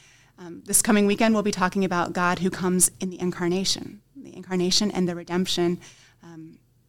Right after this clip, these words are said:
on Christmas, right? This mystery, but not just that I'm going to celebrate Christmas, but then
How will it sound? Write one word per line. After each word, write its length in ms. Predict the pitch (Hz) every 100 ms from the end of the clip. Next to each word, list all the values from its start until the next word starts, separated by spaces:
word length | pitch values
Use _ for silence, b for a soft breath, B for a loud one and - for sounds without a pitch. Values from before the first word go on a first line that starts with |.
| _ _ -
on 240 | 175 - - - 180 -
Christmas, 440 | 262 - 180 -
right? 120 | 196
This 180 | 214 208
mystery, 300 | 214 208 202
but 120 | 202
not 220 | 226 302 320
just 200 | 311 -
that 180 | 226 -
I'm 340 | 196 185 185 -
going 160 | 202
to 60 | 202
celebrate 380 | 247 240 226 226
Christmas, 420 | 285 220 202 -
but 120 | 214
then 220 | 202 196